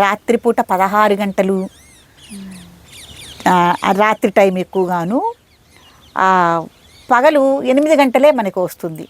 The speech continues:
అంటే తొందరగా చీకటి పడటం, ఆలస్యంగా తెల్లవారటం, ఇదన్నమాట. దీన్ని శీతాకాలపు అయినాంతంగా మనం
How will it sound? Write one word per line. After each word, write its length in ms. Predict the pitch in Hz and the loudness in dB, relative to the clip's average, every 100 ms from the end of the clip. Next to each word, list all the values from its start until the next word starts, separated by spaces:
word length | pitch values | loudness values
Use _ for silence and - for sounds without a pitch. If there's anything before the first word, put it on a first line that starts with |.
| - | -12
అంటే 400 | 202 294 392 466 _ _ _ - _ - _ _ - | -2 0 2 -2 _ _ _ -20 _ -20 _ _ -2
తొందరగా 440 | 240 254 302 311 | 0 4 4 4
చీకటి 380 | 294 240 202 175 | 2 0 -4 -4
పడటం, 340 | 156 147 - - _ _ _ _ _ _ - - _ - - - - | -6 -10 -12 -14 _ _ _ _ _ _ -20 -20 _ -20 -20 -12 -2
ఆలస్యంగా 720 | 247 320 370 - 311 311 403 - _ - _ _ - | 0 2 0 0 2 2 2 -2 _ -20 _ _ -6
తెల్లవారటం, 580 | 196 185 170 160 - 156 - - | -4 -2 -2 -4 -8 -14 -14 -6
ఇదన్నమాట. 460 | 202 202 185 165 - - - - - - - - - 190 | 0 0 0 -6 -10 -14 -18 -20 -20 -20 -20 -20 -12 0
దీన్ని 600 | 254 240 254 214 214 254 _ - - | 2 2 2 0 -4 -8 _ -20 -12
శీతాకాలపు 840 | - 240 262 240 226 202 196 - 226 | -6 0 2 2 2 0 0 -2 -2
అయినాంతంగా 760 | 202 190 190 180 190 190 247 208 | 0 -2 -4 -4 -4 0 2 2
మనం 400 | 185 185 170 | -2 -4 -4